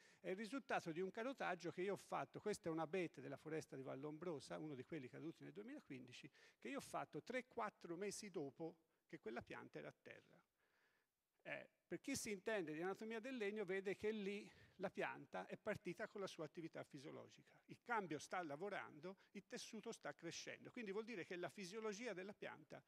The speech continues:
è perfettamente intatta. Questo non ci permette di lasciarla lì per anni, ma ci può permettere di lasciare lì quella pianta in sicurezza e, eh, diciamo, agire su, eh, situazioni più,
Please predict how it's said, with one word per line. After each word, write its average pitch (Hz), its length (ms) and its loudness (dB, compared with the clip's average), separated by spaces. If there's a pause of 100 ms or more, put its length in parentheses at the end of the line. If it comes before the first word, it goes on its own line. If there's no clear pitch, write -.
(200)
è - 80 -6
perfettamente 151 720 -4
intatta. - 480 -14 (320)
Questo 208 220 6
non 180 100 8
ci 180 140 -2
permette 180 400 2
di 156 80 2
lasciarla 165 480 2
lì 170 160 0
per 202 240 0
anni, 143 500 0 (240)
ma 156 120 0
ci - 140 -2
può 226 180 4
permettere 226 640 2
di 165 100 -2
lasciare 180 540 0
lì 214 180 0
quella 165 240 2
pianta 226 400 2
in 180 100 4
sicurezza 202 880 -2 (300)
e, 202 300 6 (180)
eh, 143 180 -8
diciamo, 185 360 2
agire 185 340 2
su, 180 340 -2 (220)
eh, 147 120 -4
situazioni 147 720 -4
più, 131 320 -8